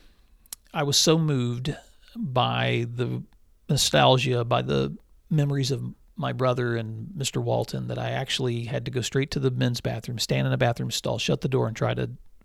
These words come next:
gather my emotions. And later, when my wife and I were heading to the parking lot, I could actually feel myself beginning to lose control. Um,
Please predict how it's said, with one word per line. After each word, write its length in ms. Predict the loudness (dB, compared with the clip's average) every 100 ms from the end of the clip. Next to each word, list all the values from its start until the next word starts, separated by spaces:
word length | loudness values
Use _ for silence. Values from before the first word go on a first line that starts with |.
| -20 -8 -4
gather 260 | -2 -2
my 140 | -4 -6
emotions. 640 | -8 -8 -8 -10 -12 -12 -16 -20 -20 -12 -2
And 120 | 4
later, 260 | 6 8 6
when 140 | 4
my 120 | 2
wife 280 | 2 0 0
and 80 | -2
I 100 | -2
were 240 | -4 -6 -4
heading 340 | 0 0 0 -2
to 100 | -2
the 80 |
parking 360 | 2 0 0 -2
lot, 300 | -4 -6 -8 -6
I 200 | -6 -6
could 360 | -6 -6 -4 -4
actually 400 | -2 0 0 -2
feel 240 | 0 0
myself 480 | -2 -4 -2 -2 -2
beginning 400 | -2 0 -2 -4
to 560 | -4 -4 -6 -8 -10 -12 -18 -14
lose 240 | -10 -8
control. 540 | -6 -2 0 0 -2 -10 -20 -20 -20 -20 -14 -4
Um, 360 | -4 -4 -8